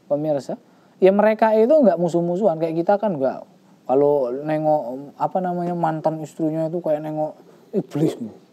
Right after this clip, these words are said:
nengok-nengok setan, merengut gitu. Iya. Cerai itu karena sudah nggak cocok gitu loh. Muamalah tetap berjalan. Nah, begitu juga ya yang ditampakkan oleh sahabat dahulu,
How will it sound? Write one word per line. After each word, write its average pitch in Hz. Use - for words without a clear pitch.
nengok-nengok 165
setan, 135
merengut 175
gitu. 117
Iya. -
Cerai 311
itu 311
karena 311
sudah 156
nggak 127
cocok 175
gitu 101
loh. 95
Muamalah 269
tetap 262
berjalan. 175
Nah, 180
begitu 180
juga 233
ya 226
yang 190
ditampakkan 180
oleh 175
sahabat 156
dahulu, 139